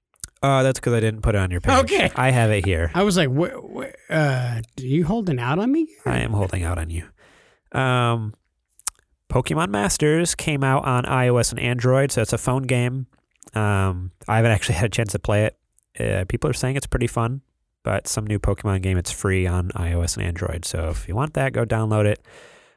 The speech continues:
Speaker 1: I downloaded it and I haven't turned it on yet. So no review there.
Speaker 2: <laughs>
Speaker 1: <laughs> Uh, astral Chain came out on Nintendo Switch. Uh, that's actually getting really good reviews. People are loving that. People are saying it's the best looking game on Switch.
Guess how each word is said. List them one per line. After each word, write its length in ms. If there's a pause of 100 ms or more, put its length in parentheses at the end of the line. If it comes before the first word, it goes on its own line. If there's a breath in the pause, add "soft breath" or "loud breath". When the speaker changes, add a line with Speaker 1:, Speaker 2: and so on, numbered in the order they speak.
Speaker 1:
I 100
downloaded 480
it 40
and 100
I 20
haven't 220
turned 200
it 80
on 220
yet. 120 (220)
So 300 (920)
no 180
review 360
there. 300 (100)
Speaker 2:
<laughs> 0
Speaker 1:
<laughs> 800 (540 loud breath)
Uh, 420 (840)
astral 440
Chain 380
came 200
out 160
on 140
Nintendo 360
Switch. 520 (500 loud breath)
Uh, 300
that's 220
actually 240
getting 180
really 180
good 140
reviews. 320
People 240
are 80
loving 420
that. 360
People 180
are 80
saying 220
it's 180
the 80
best 260
looking 340
game 240
on 180
Switch. 520